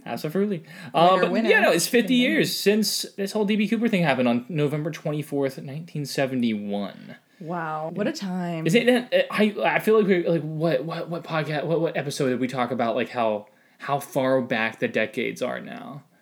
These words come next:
Speaker 2: Yeah, it's, it's a while
Speaker 1: Like, how I
Speaker 2: now.
Speaker 1: don't,
Speaker 2: Mm-hmm.
Speaker 1: I don't think of the seventies being fifty years behind, but I also wasn't in the seventies fifty years ago. So, like,
Speaker 2: Right.
Speaker 1: it doesn't, like, really hit me as
Speaker 2: Yeah.
Speaker 1: hard, I guess, but, like, when I think of the nineties being, like, over twenty years ago,
Speaker 2: Yeah,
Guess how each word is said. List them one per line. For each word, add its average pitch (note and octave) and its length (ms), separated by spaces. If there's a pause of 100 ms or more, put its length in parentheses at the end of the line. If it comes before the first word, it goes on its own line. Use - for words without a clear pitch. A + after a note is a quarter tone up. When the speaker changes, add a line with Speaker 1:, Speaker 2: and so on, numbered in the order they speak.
(140)
Speaker 2:
Yeah, F#3 640
it's, F#3 260
it's E3 200
a G3+ 60
while E3 320
Speaker 1:
Like, D#3+ 140
how D3+ 180
I C#3 100
Speaker 2:
now. C3+ 60
Speaker 1:
don't, D#3 220
Speaker 2:
Mm-hmm. D3 100
Speaker 1:
I D3 60
don't D#3 260
think E3 160
of D3+ 80
the C#3 60
seventies B2 480
being A2 280
fifty A2+ 300
years G2 240
behind, - 500
but C#3+ 120
I D3 80
also D3 240
wasn't C3 300
in C#3 140
the B2 100
seventies G#2+ 500
fifty G#2+ 260
years A2 240
ago. G2+ 340
So, F#3 80
like, G3 80
Speaker 2:
Right. A#3 240
Speaker 1:
it C3 80
doesn't, C3+ 280
like, C3+ 160
really C#3+ 560
hit D3 300
me E3 160
as E3 120
Speaker 2:
Yeah. F3 80
Speaker 1:
hard, F3+ 160
I F3+ 40
guess, F3+ 260
but, - 120
like, C3+ 140
when C3 80
I B2+ 80
think C#3 220
of A#2+ 100
the A#2+ 100
nineties A#2+ 540
being, A#2+ 300
like, G#2 320 (480)
over C3+ 400
twenty C#3 360
years D3 260
ago, C#3+ 400 (100)
Speaker 2:
Yeah, E3 400